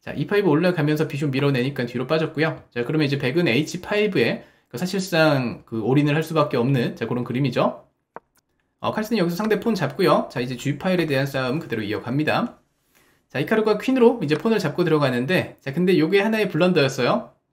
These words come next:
그러니까 요게 이제 블런더가 되면서 이제 흑한테 전술의 기회가 생겼는데, 어, 요거 잠깐 좀 이제 설명을 해드리자면 지금 백의 킹이 꽤나 위험하거든요.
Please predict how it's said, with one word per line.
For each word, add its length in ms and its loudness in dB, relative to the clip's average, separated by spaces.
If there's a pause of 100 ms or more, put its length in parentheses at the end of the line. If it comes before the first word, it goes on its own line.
(240)
그러니까 180 -2
요게 140 4
이제 240 2
블런더가 400 2
되면서 540 2
이제 100 -6
흑한테 560 -2
전술의 380 -2
기회가 200 2
생겼는데, 800 0 (460)
어, 240 2
요거 180 6
잠깐 420 2
좀 120 -6
이제 100 -2
설명을 300 0
해드리자면 760 0 (340)
지금 200 0
백의 240 0
킹이 300 0
꽤나 180 2
위험하거든요. 760 0